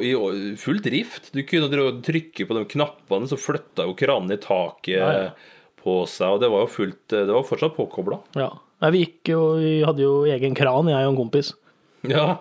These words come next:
Speaker 2: Saga over den låsen som var der, og satt på vår egen hengelås, altså den krana var vår.
Speaker 1: <laughs>
Speaker 2: Det var den som ramla ute i dokka for noen år siden, eller i elva, eller hvor han datt.
Speaker 1: Sier du det?
Speaker 2: Ja. Men,
Speaker 1: Var det
Speaker 2: eh,
Speaker 1: du som styrte
Speaker 2: nei, vi
Speaker 1: krana
Speaker 2: hadde
Speaker 1: da?
Speaker 2: ikke nøkkel, vet du, så vi fikk ikke styrt den.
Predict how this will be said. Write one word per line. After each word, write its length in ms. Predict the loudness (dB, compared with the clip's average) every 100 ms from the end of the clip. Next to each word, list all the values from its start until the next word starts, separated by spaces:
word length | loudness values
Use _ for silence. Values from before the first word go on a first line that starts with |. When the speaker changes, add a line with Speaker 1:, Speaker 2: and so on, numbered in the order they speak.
| -8 _
Speaker 2:
Saga 300 | 0 2 2
over 220 | 0 0
den 220 | 0 -2 -2
låsen 400 | -2 -2 -4 -6
som 120 | -2
var 160 | 0 2
der, 140 | 2 2
og 440 | 0 0 0 0
satt 200 | -2 -2
på 80 | 0
vår 140 | 2 2
egen 240 | 0 -2
hengelås, 360 | -4 -2 -2 -2
altså 260 | -4 -4 -4
den 100 | -4
krana 280 | -4 -4 -4
var 180 | -2 -2
vår. 260 | -4 -6 -8 -6
Speaker 1:
<laughs> 960 | -2 0 0 0 -4 -4 -8 -8 -4 2
Speaker 2:
Det 120 | 4
var 80 | 4
den 100 | 4
som 140 | 2
ramla 480 | 4 2 0 -2 -4 -6 -12 -20 _ _ -10
ute 280 | -10 -6 -6
i 40 |
dokka 520 | -4 -8 -10 -10 -10
for 140 | -10 -12
noen 140 | -12
år 80 | -14
siden, 160 | -14 -16 -12
eller 160 | -8 -6
i 80 |
elva, 300 | -6 -8 -6 -4
eller 100 | -2
hvor 140 | -2
han 280 | -4 -8 -6
datt. 300 | -6 -8 -20 _ _
Speaker 1:
Sier 160 | -2
du 80 | 2
det? 160 | 2 0 -6 -14
Speaker 2:
Ja. 80 | -14 -16 _
Men, 200 | 0 2 4
Speaker 1:
Var 180 | 4 2
det 80 |
Speaker 2:
eh, 40 | 0
Speaker 1:
du 40 |
som 120 | -4 -4
styrte 280 | -4 0 0
Speaker 2:
nei, 160 | 0
vi 40 | 2
Speaker 1:
krana 280 | 2 4
Speaker 2:
hadde 120 | 4 2
Speaker 1:
da? 40 |
Speaker 2:
ikke 140 | 0 -2
nøkkel, 320 | -2 -2 0
vet 80 | 2
du, 80 |
så 120 | 0 0
vi 60 |
fikk 140 | -4 -2
ikke 140 | -2 -2
styrt 240 | -6 -8
den. 120 | -8